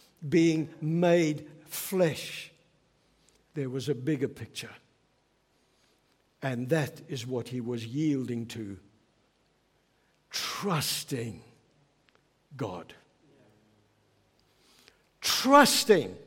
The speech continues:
God. And so in doing that, Jesus set a massive example for us.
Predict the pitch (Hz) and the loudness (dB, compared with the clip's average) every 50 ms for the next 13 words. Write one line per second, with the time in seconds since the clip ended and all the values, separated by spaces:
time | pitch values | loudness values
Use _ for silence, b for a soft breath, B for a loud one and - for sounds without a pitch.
0 | - - _ _ _ _ _ _ _ _ _ _ _ _ _ - 175 156 135 117 | -20 -20 _ _ _ _ _ _ _ _ _ _ _ _ _ 0 0 2 2 0
1 | 101 85 - - - - _ _ _ _ _ _ _ _ _ _ _ _ _ _ | -2 -6 -12 -18 -20 -20 _ _ _ _ _ _ _ _ _ _ _ _ _ _
2 | _ _ _ _ _ _ _ _ _ _ _ _ _ _ _ _ _ _ _ _ | _ _ _ _ _ _ _ _ _ _ _ _ _ _ _ _ _ _ _ _
3 | _ _ _ _ _ _ _ _ _ _ _ _ _ _ _ _ _ _ _ _ | _ _ _ _ _ _ _ _ _ _ _ _ _ _ _ _ _ _ _ _
4 | _ _ _ _ _ _ _ _ _ _ _ _ _ _ _ _ _ _ _ _ | _ _ _ _ _ _ _ _ _ _ _ _ _ _ _ _ _ _ _ _
5 | _ _ _ _ _ - 214 226 220 - 302 311 311 311 302 277 208 214 269 302 | _ _ _ _ _ 2 2 4 8 8 10 10 10 8 6 6 6 6 6 8
6 | 302 294 285 277 262 254 247 - - - 254 302 285 240 220 269 247 - - 262 | 8 8 8 10 10 10 8 8 4 4 6 6 6 6 4 0 0 0 2 4
7 | 269 233 240 233 226 233 233 240 269 269 214 - - 240 233 196 226 240 208 185 | 6 8 10 10 10 8 6 6 6 6 6 4 4 2 2 4 2 2 2 0
8 | 170 196 233 254 262 254 240 240 240 214 - - 208 196 175 147 123 107 - - | 2 2 4 6 6 6 6 4 2 2 2 2 2 2 2 2 0 -2 -6 -8
9 | - | -10